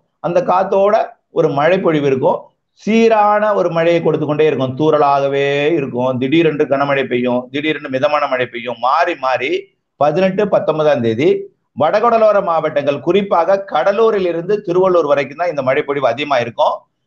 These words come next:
தொடர்ந்து திருவள்ளூர் மாவட்டத்துல மட்டும்தான் தொடர்ந்து மழை நீடித்து கொண்டே இருக்கும். ஏன்னா, இந்த நிகழ்வு வந்து கடலூரை ஒட்டி வந்தாலும், விழுப்புரத்தை ஒட்டி வந்து, செங்கல்பட்டு மாவட்டத்தை ஒட்டி வந்து, மாமல்லபுரத்தை ஒட்டி வந்து, சென்னையை ஒட்டி வந்து,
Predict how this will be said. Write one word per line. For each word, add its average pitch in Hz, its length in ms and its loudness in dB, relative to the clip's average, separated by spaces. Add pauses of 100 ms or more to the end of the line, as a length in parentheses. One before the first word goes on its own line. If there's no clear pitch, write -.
(180)
தொடர்ந்து 262 560 2
திருவள்ளூர் 262 580 2
மாவட்டத்துல 190 420 0
மட்டும்தான் 185 360 0
தொடர்ந்து 190 360 2
மழை 170 200 2
நீடித்து 180 320 0
கொண்டே 165 200 2
இருக்கும். 147 220 0
ஏன்னா, 175 260 0
இந்த 151 140 0
நிகழ்வு 180 360 2
வந்து 190 100 0
கடலூரை 175 420 2
ஒட்டி 165 220 -2
வந்தாலும், 165 460 2
விழுப்புரத்தை 170 420 0
ஒட்டி 156 260 0
வந்து, 190 480 2 (340)
செங்கல்பட்டு 190 400 0
மாவட்டத்தை 156 440 0
ஒட்டி 156 180 0
வந்து, 180 220 0
மாமல்லபுரத்தை 165 720 0
ஒட்டி 151 280 0
வந்து, 190 320 2
சென்னையை 190 480 0
ஒட்டி 175 280 -2
வந்து, 208 480 0